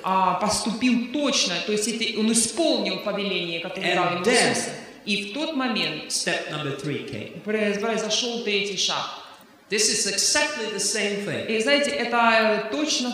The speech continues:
Speaker 1: то же,
Speaker 2: as Elisha did
Speaker 1: что сделал Илья.
Speaker 2: when he instructed Naaman
Speaker 1: А, Или-, Елисей, извините, когда он повелел Неиману.
Speaker 2: to go to the Jordan River
Speaker 1: Сказал Неиману идти и окунуться в реке
Speaker 2: and
Speaker 1: Иордан.
Speaker 2: dip himself seven times in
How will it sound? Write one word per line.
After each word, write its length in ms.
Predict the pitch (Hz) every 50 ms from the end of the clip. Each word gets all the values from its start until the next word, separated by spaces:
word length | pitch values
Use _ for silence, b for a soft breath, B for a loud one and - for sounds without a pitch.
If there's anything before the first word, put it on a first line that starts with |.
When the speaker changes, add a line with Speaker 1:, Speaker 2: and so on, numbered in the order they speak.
| - -
Speaker 1:
то 140 | 208 180 160
же, 100 | - 160 147
Speaker 2:
as 240 | 170 180 175 - - 165
Elisha 500 | 165 165 190 208 208 202 - - 196 175 - -
did 360 | 131 104 - - - - -
Speaker 1:
что 400 | - - - - 254 262 269 277
сделал 500 | 233 196 175 220 233 226 233 226 220 220 202
Илья. 420 | 214 208 208 196 170 156 135 123 - - - -
Speaker 2:
when 200 | 160 180 175 -
he 240 | 175 190 202 202 185
instructed 640 | 180 - - - - 233 233 233 233 - 208 196 196
Naaman 460 | 185 196 202 196 175 143 110 - - B B B B B
Speaker 1:
А, 300 | 190 190 190 190 190 175 - 196
Или-, 260 | 208 202 208 190 190
Елисей, 460 | 190 220 226 220 - - 247 233 196
извините, 320 | 190 202 196 190 - 190
когда 460 | - 196 190 190 185 240 254 254 - - 208
он 360 | 233 247 247 247 240 226 226
повелел 560 | 226 208 196 220 214 220 226 220 220 208 180
Неиману. 680 | 190 208 208 208 202 202 190 170 151 139 135 - - -
Speaker 2:
to 140 | 185 190 - -
go 320 | 208 220 247 240 240 - -
to 80 | 190 185
the 120 | 185 165
Jordan 400 | 185 196 202 202 202 202 196 190
River 400 | 185 180 151 - - - - -
Speaker 1:
Сказал 400 | - - 233 226 233 247 247 240
Неиману 560 | 240 233 226 226 233 233 233 233 226 214 208 220
идти 380 | - 277 294 277 285 208 202
и 40 | 190
окунуться 600 | 196 190 - 208 214 220 240 233 240 - 220 214
в 100 | - 190
реке 280 | 196 175 - 220 208 -
Speaker 2:
and 80 | 160 -
Speaker 1:
Иордан. 180 | 185 185 175 -
Speaker 2:
dip 420 | 226 240 - - 233 - - -
himself 640 | 202 196 190 185 - - - 190 185 185 185 185 - -
seven 460 | - - - 208 - 190 185 185 185 -
times 540 | - 185 156 123 120 120 - - - -
in 60 | 156